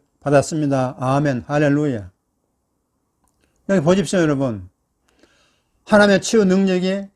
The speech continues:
저기 예루살렘만 있었습니까? 얼마 전에 기적을 일으키던 에베소에 있었습니까? 아닙니다.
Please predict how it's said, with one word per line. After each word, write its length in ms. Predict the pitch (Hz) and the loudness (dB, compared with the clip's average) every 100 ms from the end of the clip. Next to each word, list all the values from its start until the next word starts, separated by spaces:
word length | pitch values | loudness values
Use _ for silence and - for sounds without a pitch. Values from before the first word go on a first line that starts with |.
| _ _ _ _ _ _ _ _ | _ _ _ _ _ _ _ _
저기 320 | 196 185 151 | 2 2 4
예루살렘만 500 | 175 185 190 196 196 | 4 4 2 2 0
있었습니까? 720 | 170 185 202 185 175 202 202 _ _ _ _ _ _ _ _ _ _ _ _ | 0 -2 -4 -8 -8 -10 -10 _ _ _ _ _ _ _ _ _ _ _ _
얼마 320 | 202 175 196 | 2 4 6
전에 200 | 185 185 | 2 0
기적을 260 | 170 196 196 | 0 0 0
일으키던 460 | 180 185 190 180 156 | 0 -2 -2 -4 -2
에베소에 420 | 160 185 175 190 | 2 4 2 0
있었습니까? 760 | 175 190 196 180 165 190 190 - _ _ _ _ _ | 0 -2 -2 -6 -6 -8 -8 -12 _ _ _ _ _
아닙니다. 800 | 120 139 160 156 117 117 165 | -2 2 2 2 -2 -4 -8